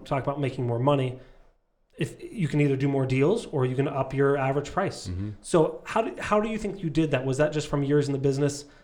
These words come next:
Speaker 1: People that bought condos with you four years ago now are buying houses, or?
Speaker 2: Y-, you know, I think I had a mindset, 'cause in San Diego, homes are expensive.
Speaker 1: Yes.
Speaker 2: And, you know, I just thought,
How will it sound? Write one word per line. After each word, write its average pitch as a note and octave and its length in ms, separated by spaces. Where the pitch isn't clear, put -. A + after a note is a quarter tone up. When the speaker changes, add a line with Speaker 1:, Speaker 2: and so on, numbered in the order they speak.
Speaker 1:
People C#3 200
that C#3 220
bought C3+ 320
condos C#3+ 380
with C3+ 160
you C#3 100
four C3+ 240
years C3 260
ago C3+ 100
now C3 160
are C3 60
buying B2+ 240
houses, E3 580
or? C#3 360
Speaker 2:
Y-, D3+ 160
you D3+ 120
know, D#3+ 320
I C3+ 80
think G3 260
I D#3 100
had D3+ 320
a A#2 80
mindset, A2+ 840
'cause G#2+ 220
in A#2+ 60
San E3 240
Diego, B2+ 360
homes A2 320
are F#2+ 60
expensive. G2+ 800
Speaker 1:
Yes. - 420
Speaker 2:
And, B2+ 440
you B2 120
know, A#2 240
I G2+ 160
just C#3+ 260
thought, B2+ 320